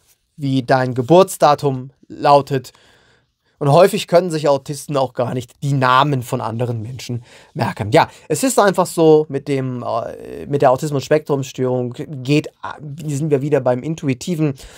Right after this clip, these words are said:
ähm, ein geringes, äh, oder vermindertes, verändertes, intuitives Interesse an,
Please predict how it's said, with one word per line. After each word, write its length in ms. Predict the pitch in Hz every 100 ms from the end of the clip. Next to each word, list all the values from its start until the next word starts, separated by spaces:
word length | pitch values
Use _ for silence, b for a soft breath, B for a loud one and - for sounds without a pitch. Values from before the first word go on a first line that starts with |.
| B -
ähm, 340 | 143 139 139 -
ein 420 | 120 127 131 139
geringes, 800 | - 135 190 226 165 156 - - -
äh, 160 | 69
oder 220 | 80 135 131
vermindertes, 800 | 135 147 214 185 156 143 139 -
verändertes, 920 | 143 - 196 226 208 175 175 156 -
intuitives 680 | 190 190 160 143 165 151 139
Interesse 420 | 135 139 139 139 B B B B _
an, 420 | 113 123 123 120